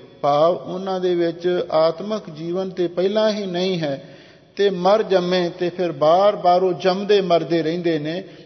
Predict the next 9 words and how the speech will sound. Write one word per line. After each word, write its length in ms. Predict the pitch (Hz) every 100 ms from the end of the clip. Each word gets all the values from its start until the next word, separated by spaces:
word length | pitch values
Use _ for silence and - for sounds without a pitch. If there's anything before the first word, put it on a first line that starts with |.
| - -
ਤੇ 120 | 175
ਜਿਹੜੇ 360 | 160 185 185 190
ਭਾਈ 360 | - 160 180
ਗੁਰੂ 420 | 196 165 156 170 170
ਦੀ 140 | 165
ਸੇਵਾ 440 | - 156 156 180
ਵੀ 180 | 196 214
ਕਰਦੇ 440 | 190 165 151 170 160
ਨੇ, 220 | 151